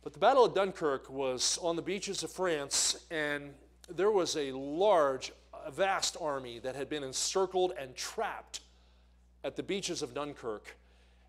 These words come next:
and it looked like they were days away from total annihilation. King George the Sixth was pres-, uh, was, uh, king at the time of England.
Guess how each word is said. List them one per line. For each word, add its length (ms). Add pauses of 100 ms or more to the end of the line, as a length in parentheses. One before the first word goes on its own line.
(120)
and 320
it 260
looked 440
like 340
they 140
were 140
days 420
away 200
from 200
total 500
annihilation. 680 (1300)
King 240
George 360
the 100
Sixth 640
was 240
pres-, 420 (100)
uh, 120
was, 240
uh, 160 (140)
king 260
at 60
the 60
time 420
of 100
England. 280